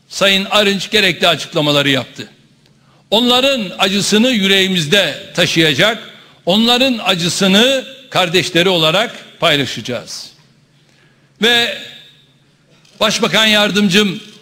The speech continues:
Sayın Atalay, yanında bakan arkadaşlarımız ve milletvekili arkadaşlarımız olarak, bildiğiniz gibi, hemen olayın ardından onlar da Uludere'ye gittiler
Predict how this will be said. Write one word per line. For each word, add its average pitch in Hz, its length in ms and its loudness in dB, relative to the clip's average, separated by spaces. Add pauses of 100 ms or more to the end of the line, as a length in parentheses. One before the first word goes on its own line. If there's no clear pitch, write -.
(420)
Sayın 196 320 0
Atalay, 196 500 2 (500)
yanında 190 560 2
bakan 190 240 0
arkadaşlarımız 185 1040 0 (520)
ve 180 260 2
milletvekili 190 720 2
arkadaşlarımız 180 840 0
olarak, 185 600 0 (360)
bildiğiniz 180 520 2
gibi, 202 540 2 (760)
hemen 170 380 0 (220)
olayın 180 460 0
ardından 185 800 0 (460)
onlar 170 420 0
da 220 320 0 (440)
Uludere'ye 165 560 2
gittiler 175 640 0